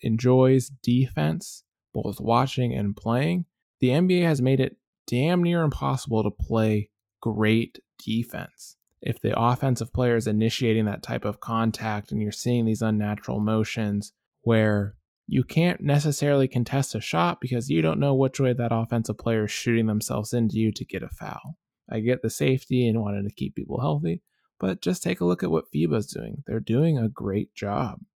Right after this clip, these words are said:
However, I still believe U S A Basketball to win the gold medal. Teams depleted, they're still figuring out their chemistry. Sometimes it takes a good punch in the face to wake up.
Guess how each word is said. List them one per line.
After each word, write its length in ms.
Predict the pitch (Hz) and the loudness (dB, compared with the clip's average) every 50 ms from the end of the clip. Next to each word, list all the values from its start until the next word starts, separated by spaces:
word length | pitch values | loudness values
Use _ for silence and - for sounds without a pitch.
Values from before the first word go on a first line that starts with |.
| _ _ _ | _ _ _
However, 440 | - - 120 139 160 160 156 156 147 | 0 2 4 6 6 4 4 4 4
I 160 | 147 131 127 | 4 4 2
still 640 | 127 - - - 165 151 151 151 147 143 131 - _ _ _ _ _ _ | 0 0 0 2 4 6 6 6 6 4 2 0 _ _ _ _ _ _
believe 460 | - 147 147 139 135 135 131 127 120 | -2 0 2 4 4 6 6 4 4
U 180 | 120 110 113 113 | 4 4 6 6
S 140 | 110 107 - | 4 4 4
A 140 | 110 107 110 | 4 4 4
Basketball 840 | 107 110 107 110 110 - - 123 107 107 107 107 104 104 - _ _ _ - | 4 4 4 2 2 0 -2 -2 0 2 2 4 2 0 -2 _ _ _ -6
to 160 | - - 131 | 0 2 4
win 320 | 123 113 113 113 110 110 107 | 6 6 6 6 6 6 6
the 120 | 104 107 | 4 2
gold 360 | - - 104 101 104 104 98 | 2 2 4 4 4 4 4
medal. 460 | 104 104 104 104 107 104 104 107 - _ _ _ _ _ _ - | 4 4 4 4 4 2 2 0 -2 _ _ _ _ _ _ -4
Teams 340 | - 143 143 139 131 117 - | 0 2 4 4 4 2 0
depleted, 540 | 123 110 - - 165 165 165 170 160 156 147 | -2 -2 0 2 2 4 4 6 4 4 6
they're 140 | 127 120 | 4 2
still 260 | 113 - - 151 139 123 | 2 2 2 2 2 2
figuring 580 | - - 135 127 127 123 117 113 113 110 110 | 2 0 2 2 2 2 2 2 2 2 2
out 160 | 107 104 - | 2 0 0
their 160 | 87 98 98 - | -2 -2 -2 -2
chemistry. 880 | - - 147 147 147 143 139 - - 147 139 135 135 131 123 120 _ _ _ _ _ _ - - | 0 2 4 4 4 4 2 2 0 2 2 4 4 4 2 0 _ _ _ _ _ _ -20 -12
Sometimes 460 | - - 135 127 120 120 123 117 113 | -6 -4 0 0 2 2 2 2 2
it 100 | 104 - | 0 -2
takes 300 | - - 139 131 - - | -2 0 0 0 0 -4
a 60 | 117 | -4
good 260 | - 120 120 110 - | -2 -2 -2 -2 -2
punch 280 | - - 120 117 113 - | -2 0 0 0 0 0
in 60 | - | -2
the 80 | 110 104 | -2 -2
face 400 | - - 127 120 120 123 - - | -2 0 2 2 2 2 -2 -4
to 120 | - 113 | -6 -6
wake 320 | 104 - - 104 101 - - | -4 -2 -2 -2 -2 -2 0
up. 340 | 151 156 143 147 - - | 0 2 0 0 -2 -8